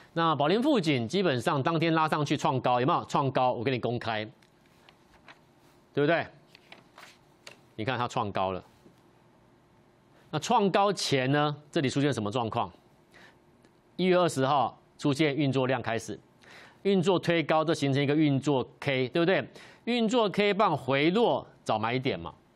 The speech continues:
然后就上去了。所以当你看到运作量出现的时候呢，你就要注意，要留意了啦。好，所以赚钱就变得很简单了嘛。因为你买的位置，我不敢讲你都买最低点啦，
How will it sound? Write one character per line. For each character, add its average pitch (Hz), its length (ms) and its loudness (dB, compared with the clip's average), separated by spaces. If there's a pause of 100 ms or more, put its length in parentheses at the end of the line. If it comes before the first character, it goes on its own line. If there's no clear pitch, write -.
(640)
然 110 100 -2
后 113 40 0
就 123 80 0
上 113 220 -4
去 110 160 -4
了。 76 100 -10 (1300)
所 254 100 0
以 226 40 0
当 311 160 0
你 214 80 2
看 247 120 0
到 262 100 2
运 262 180 0
作 240 120 2
量 226 200 2
出 214 140 0
现 214 160 2
的 160 40 2
时 151 120 0
候 170 60 2
呢， 156 80 2
你 127 120 0
就 175 100 0
要 165 60 2
注 156 240 2
意， 139 100 2
要 151 100 2
留 120 220 0
意 131 120 0
了 104 100 -2
啦。 82 200 -8 (800)
好， 110 360 0 (400)
所 - 160 0
以 170 80 4
赚 170 240 0
钱 113 300 -2 (540)
就 156 100 0
变 147 140 2
得 117 40 -2
很 120 100 -2
简 110 180 -2
单 104 160 -4
了 101 80 -4
嘛。 90 140 -8 (1400)
因 170 140 2
为 185 140 2
你 160 100 4
买 151 160 2
的 113 100 0
位 147 220 2
置， 139 320 -2 (140)
我 135 120 -2
不 190 80 -2
敢 185 140 2
讲 147 160 -2
你 120 80 -2
都 160 100 0
买 151 140 -2
最 151 180 0
低 131 220 2
点 101 260 -4
啦， 78 140 -12